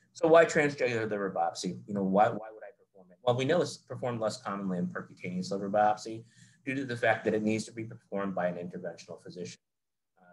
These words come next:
Transjugular liver biopsy in general is performed by people that have invasive endovascular percutaneous experience, whereas transabdominal, uh, general, you know, general I R,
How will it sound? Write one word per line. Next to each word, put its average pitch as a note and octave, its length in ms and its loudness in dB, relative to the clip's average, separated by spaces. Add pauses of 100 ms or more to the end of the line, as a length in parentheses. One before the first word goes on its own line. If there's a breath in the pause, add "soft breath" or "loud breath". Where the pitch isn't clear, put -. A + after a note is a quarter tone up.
(160)
Transjugular G2+ 600 -4
liver G2 280 -2
biopsy G2+ 420 0
in G2+ 120 -6
general G2+ 340 0
is G2 80 -10
performed - 400 -20
by - 60 -20 (100)
people - 260 -20
that F#2 120 -20
have - 80 -20 (160)
invasive F#2+ 480 -20 (400)
endovascular G2 800 -20
percutaneous G2 580 -20
experience, - 680 -14 (320 loud breath)
whereas A2 440 0
transabdominal, A#2 840 0 (160)
uh, F2 220 -8
general, F#2+ 520 4
you F#2+ 120 0
know, F2 200 -6
general F#2+ 500 -18
I F#2+ 140 -14
R, E2 300 -14